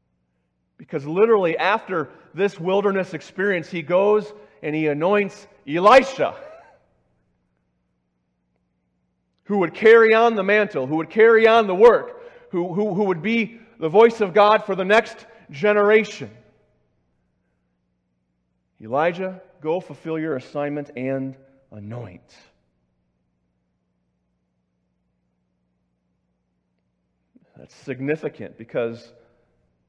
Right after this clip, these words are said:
I want us to understand that the faithfulness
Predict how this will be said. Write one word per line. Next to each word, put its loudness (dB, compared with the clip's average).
I -10
want -4
us -12
to -8
understand -6
that -10
the -10
faithfulness -8